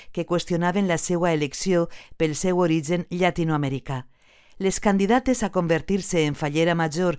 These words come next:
de la ciutat de València del dos mil vint-i-dos han respost als insults que han patit en xarxes socials pel seu aspecte físic i especialment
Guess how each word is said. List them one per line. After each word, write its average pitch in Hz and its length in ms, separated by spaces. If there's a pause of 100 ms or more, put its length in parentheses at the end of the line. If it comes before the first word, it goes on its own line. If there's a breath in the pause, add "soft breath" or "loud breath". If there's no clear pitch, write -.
(260 loud breath)
de 156 80
la 147 100
ciutat 151 380
de 170 80
València 170 580
del 139 220
dos 147 160
mil 165 160
vint-i-dos 175 560 (320 loud breath)
han 214 220
respost 226 580
als 165 240
insults 190 540 (180 loud breath)
que 190 80
han 196 80
patit 202 400
en 147 80
xarxes - 320
socials 175 540 (260 loud breath)
pel 151 160
seu 170 240
aspecte 160 480
físic 160 480 (320 loud breath)
i 185 80
especialment 214 720